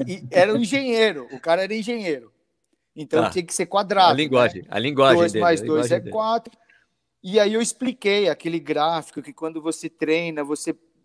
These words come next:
Speaker 1: né, você perde condicionamento físico, aí quando você descansa, você recupera, você a-, cataboliza, anaboliza, você cu-, supercompensa. E eu expliquei pra ele. E ele não conseguia entender que ele tinha que descansar.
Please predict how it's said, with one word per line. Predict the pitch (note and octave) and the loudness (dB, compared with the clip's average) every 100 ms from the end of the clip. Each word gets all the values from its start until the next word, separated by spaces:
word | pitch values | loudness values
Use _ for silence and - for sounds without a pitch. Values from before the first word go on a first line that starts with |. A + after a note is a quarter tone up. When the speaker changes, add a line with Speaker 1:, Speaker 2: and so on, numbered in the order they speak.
| D3+ | -14
Speaker 1:
né, | D3 E3 | -2 0
você | D3+ D#3 D#3+ | 0 -4 -4
perde | - D#3 D#3+ C#3 | 4 6 4 0
condicionamento | - D3 - D#3 E3 F3+ C#4 | -12 -12 -10 -12 -12 -10 -10
físico, | - A#3 A#3+ A#3 A#3+ F#3+ | -6 -2 -2 -4 0 2
aí | F3 | 2
quando | E3+ E3 E3 | 0 -4 -2
você | D#3 - D3+ | -2 -4 -6
descansa, | E3 - E3+ E3 D#3+ D#3 | -8 -10 -4 -2 -2 -4
você | C#3+ - C3 | -6 -6 -8
recupera, | B2+ - G#3+ G3+ G#3+ A3+ G#3 | -12 -14 -2 4 4 4 -2
você | F#3 - E3+ _ _ _ _ _ - | -8 -14 -14 _ _ _ _ _ -8
a-, | D#3+ | -6
cataboliza, | - F#3 A3 G#3+ A3+ A3+ B3 G#3 | -2 2 2 4 2 0 -2 -4
anaboliza, | G3 F#3+ A3+ G#3+ A#3+ G3+ | -4 -4 -4 -4 -6 -8
você | - | -10
cu-, | G3+ G#3 - | -12 -12 -10
supercompensa. | - G3 G#3+ - A3 G#3 - | -8 -4 -4 -2 -4 -4 -4
E | A3 | -4
eu | |
expliquei | G#3 - A3 - F3+ | -6 -8 -14 -10 -10
pra | F3+ G3 | -10 -12
ele. | C3 _ _ _ _ _ _ _ - | -12 _ _ _ _ _ _ _ 0
E | C3 | 4
ele | E3 E3 | 4 4
não | D#3+ | 0
conseguia | F#3 A3+ - F3+ E3 | 0 -4 -4 0 0
entender | F#3 F3 F#3+ C3+ C#3+ | 0 -4 -6 -2 -2
que | D3 F3 | -2 -4
ele | E3+ | -4
tinha | - D3+ D3 | -4 -6 -4
que | - | -4
descansar. | - - D#3+ - - | -4 -4 -4 -4 -8